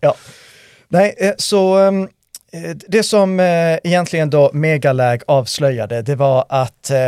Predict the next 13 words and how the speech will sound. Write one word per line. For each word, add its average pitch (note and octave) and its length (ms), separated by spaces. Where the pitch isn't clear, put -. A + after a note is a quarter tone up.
det E3 300
tillägget D3+ 760
Honey, A2+ 500
som A#2+ 400
för C#3+ 100
övrigt B2+ 200
ägs C#3+ 260
av A#2 260
PayPal, C#3+ 580
det F3 540
lurade C#3+ 880
ganska F3 440
många E3+ 520